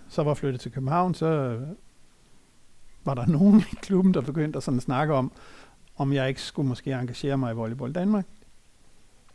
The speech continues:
Og det var lige i starten, det, der var, man skulle lige vende sig til at være pendler, og man skulle lige vende sig til at, at have noget mere tid i sit liv, når man nu havde brugt så meget tid på, på volleyklubben.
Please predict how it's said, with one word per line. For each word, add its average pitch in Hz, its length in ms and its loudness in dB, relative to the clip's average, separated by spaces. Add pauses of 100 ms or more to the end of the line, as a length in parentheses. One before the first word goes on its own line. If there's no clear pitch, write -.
(160)
Og - 80 -12
det 151 120 -2
var 165 80 0
lige 143 180 0
i 139 40 -2
starten, 117 480 -4
det, 117 200 -6
der 120 60 -6
var, 120 180 -4
man 113 280 -10
skulle 131 200 -8
lige 117 80 -2
vende 113 200 -4
sig 127 120 -8
til 127 100 -6
at 117 80 -4
være 113 140 -4
pendler, 123 440 -6
og 117 240 -2
man 113 120 -4
skulle 127 220 -6
lige 123 120 -2
vende 117 140 -6
sig 123 120 -12
til - 120 -8
at, 120 200 -6 (800)
at 127 100 -2
have - 400 -8
noget 135 160 0
mere 127 160 0
tid 135 240 -4
i - 20 -6
sit - 200 -12
liv, 160 200 0
når 151 80 -4
man 135 140 -2
nu 147 60 0
havde 127 120 -2
brugt 156 220 -8
så 147 100 -6
meget 135 220 -2
tid - 220 -10
på, 131 320 -6 (160)
på 131 120 -8
volleyklubben. 139 520 -6